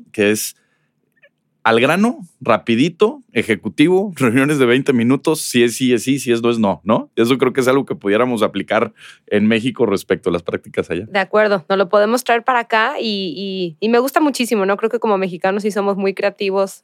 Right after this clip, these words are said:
Speaker 2: ¿no? Muy, muy resilientes y me gusta mucho esta pregunta que hace Cian en, en cuanto a qué podríamos exportar. Em, para mí sería importantísimo, Johnny, conocer, y esta es la pregunta, yo diría que es parte del corazón de nuestro podcast,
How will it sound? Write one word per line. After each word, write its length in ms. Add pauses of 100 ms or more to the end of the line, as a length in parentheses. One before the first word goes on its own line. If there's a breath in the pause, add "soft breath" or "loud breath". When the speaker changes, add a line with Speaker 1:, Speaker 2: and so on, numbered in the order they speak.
(120)
Speaker 2:
¿no? 180
Muy, 260
muy 160
resilientes 800
y 200 (300 soft breath)
me 100
gusta 240
mucho 280
esta 180
pregunta 360
que 100
hace 220
Cian 300
en, 160
en 120
cuanto 240
a 20
qué 140
podríamos 460
exportar. 560 (580 loud breath)
Em, 360 (360)
para 220
mí 160
sería 180
importantísimo, 720
Johnny, 260
conocer, 440
y 60
esta 180
es 40
la 140
pregunta, 960
yo 80
diría 200
que 100
es 40
parte 280
del 120
corazón 540
de 100
nuestro 320
podcast, 580